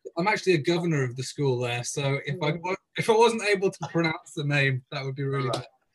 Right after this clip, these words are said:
Speaker 1: bad. Uh, it took me about a year to work that one out. Yeah, so, um, we just found that the space we had was too small, um, and, uh, so we moved to this larger venue, which, which was just perfect, you know,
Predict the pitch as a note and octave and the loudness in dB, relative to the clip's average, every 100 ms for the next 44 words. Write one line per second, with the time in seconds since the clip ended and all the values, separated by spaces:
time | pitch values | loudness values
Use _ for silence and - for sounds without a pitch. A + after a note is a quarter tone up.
0 | _ D#3 - F#3+ - C3 - - - E3 | _ -16 -8 -8 -4 -4 -4 -10 -6 -2
1 | F#3 D#3+ D3+ C#3+ C3 B2 B2 B2 A#2+ C3 | -2 0 0 0 0 0 0 0 0 -4
2 | A#2 A#2+ A#2 A2+ A2+ - D3 D3 C#3+ D#3+ | -6 -4 -6 -4 -6 -6 0 2 2 2
3 | D#3 D3+ - D3 D3+ D3+ D3 _ E3 E3+ | 2 2 0 0 2 0 -4 _ 2 2
4 | F#3+ - E3+ E3 D3+ C#3+ - E3 D#3 C#3 | 2 2 2 2 0 -4 -2 -2 0 0
5 | C#3 C#3 C3 - C3+ - C#3+ C3+ C3+ B2+ | -2 -2 -6 -6 -6 -4 -2 0 0 -4
6 | - B2 B2 B2+ B2 B2+ C3 - B2 B2 | -10 -10 -6 -4 -4 -4 -8 -10 -8 -6
7 | B2 B2 A#2+ C3 B2+ B2 B2+ B2+ - B2+ | -6 -8 -6 -4 -2 -2 -2 -4 -6 -4
8 | B2 B2 B2 B2+ A#2+ B2 B2+ B2 B2 B2 | -4 -2 -2 -4 -6 -6 -6 -6 -6 -4
9 | B2+ B2+ - - - B2+ A#2+ A#2+ A2+ B2+ | -2 -4 -8 -16 -8 -8 -8 -10 -10 -8
10 | B2+ A#2+ A2+ A#2 A#2 A#2 A2+ A#2 - - | -6 -6 -8 -8 -6 -4 -4 -6 -12 -18
11 | - - _ C#3 C3+ - C#3 - C#3+ - | -20 -20 _ -10 -8 -6 -6 -6 -8 -4
12 | C#3 B2+ A2+ G#2 - A#2 A2+ | -4 -4 -8 -8 -8 -8 -8